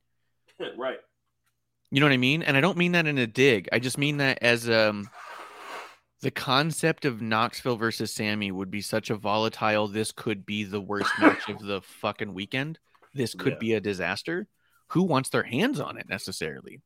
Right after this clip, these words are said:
Speaker 2: But I could see a Shane Helm saying, "This sounds like a lot of fun that we could
Speaker 1: Yeah.
Speaker 2: make really cool, and I want my hands on it." You know what I mean?
Speaker 1: Yeah.
Speaker 2: Um,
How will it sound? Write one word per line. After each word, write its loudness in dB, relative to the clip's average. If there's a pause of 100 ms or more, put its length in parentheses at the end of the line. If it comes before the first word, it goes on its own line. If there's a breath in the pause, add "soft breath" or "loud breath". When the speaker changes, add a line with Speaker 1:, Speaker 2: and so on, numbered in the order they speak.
Speaker 2:
But 0
I 4
could -4
see -2 (560 soft breath)
a -2
Shane 0
Helm 2
saying, 0 (100)
"This 2
sounds 2
like 0
a 0
lot 2
of -6
fun -2 (140)
that 0
we -2
could -4
Speaker 1:
Yeah. -2
Speaker 2:
make -2
really -2
cool, 2
and -2
I 2
want -2
my -2
hands -10
on -10
it." -18
You -2
know 0
what 0
I 0
mean? 0
Speaker 1:
Yeah. -16 (540 loud breath)
Speaker 2:
Um, 2